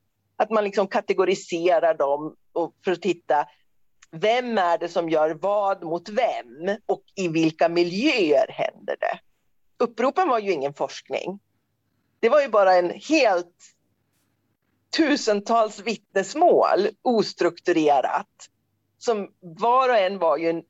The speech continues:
person, en individ. Det var ju liksom inte att alla de här hände på kontoret, alla de här hände på bussen, <laughs> alltså,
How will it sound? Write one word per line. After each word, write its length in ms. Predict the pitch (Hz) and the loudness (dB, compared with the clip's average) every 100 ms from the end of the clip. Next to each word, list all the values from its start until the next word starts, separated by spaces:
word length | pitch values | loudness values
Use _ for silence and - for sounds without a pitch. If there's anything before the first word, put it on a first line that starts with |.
| - | -8
person, 600 | 185 - 302 285 - 139 | -6 -4 -4 -2 -4 -4
en 120 | 165 | -4
individ. 760 | 180 185 185 262 220 139 156 170 | -4 -6 -8 -8 -6 0 0 0
Det 60 | 180 | -2
var 100 | 190 | 0
ju 120 | 190 | 0
liksom 280 | 190 - 202 | -2 -6 -4
inte 260 | 185 - 214 | -4 -2 -2
att 80 | - _ - _ | -2 _ -20 _
alla 280 | - 202 190 | -6 -2 0
de 120 | 190 | 0
här 240 | 208 247 233 | 0 0 0
hände 360 | 240 208 190 | 0 -2 -2
på 120 | 160 160 | -6 -6
kontoret, 720 | 175 170 294 277 277 240 240 | -8 -6 -4 0 2 0 0
alla 200 | 175 165 | 0 2
de 160 | 170 180 | 0 0
här 240 | 214 208 | 0 0
hände 300 | 214 165 143 | 0 -4 -4
på 140 | - | -6
bussen, 640 | 147 233 285 - - 233 - | -4 -4 -4 -6 -2 0 0
<laughs> 60 | - | 0
alltså, 340 | 196 196 185 | -2 0 -2